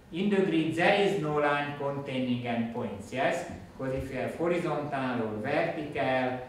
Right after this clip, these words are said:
there is only n minus one point. And if you have go just so that it is neither horizontal vertical, from every column it must contain only at most one point, yes? Which is altogether n minus one.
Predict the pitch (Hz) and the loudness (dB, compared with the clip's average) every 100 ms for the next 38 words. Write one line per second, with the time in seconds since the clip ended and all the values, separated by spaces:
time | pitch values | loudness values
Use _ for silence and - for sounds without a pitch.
0 | - - 127 135 120 120 123 127 123 113 | -14 -10 -4 -2 0 0 0 0 0 -2
1 | 107 104 104 - - 107 98 95 - - | -2 -4 -6 -8 -8 -10 -10 -12 -14 -14
2 | - 131 131 135 - 135 160 160 135 151 | -6 -4 -2 -4 -4 -2 2 2 2 4
3 | 170 156 131 131 127 123 123 - 143 139 | 6 8 8 6 2 0 -2 -4 -4 -2
4 | 127 120 120 117 120 113 135 139 120 120 | -2 -2 -4 -4 -6 -4 -4 -2 -4 -2
5 | 131 123 - 110 - - - - 131 - | -2 -4 -4 -2 -2 -2 -4 -2 -2 -4
6 | - - - 120 156 175 170 - 147 143 | -10 -14 -6 -2 0 2 0 0 0 0
7 | 135 123 127 131 - 123 117 117 113 110 | 0 2 2 0 -2 -4 -4 -2 -2 -2
8 | 110 113 110 107 104 104 104 101 101 104 | -2 -4 -6 -8 -8 -10 -10 -10 -10 -10
9 | 95 95 127 139 117 113 113 110 113 110 | -10 -8 -4 -4 -4 -8 -8 -8 -6 -6
10 | 107 107 104 101 101 101 98 98 - - | -6 -10 -12 -10 -12 -12 -12 -12 -12 -8
11 | 135 127 | -8 -8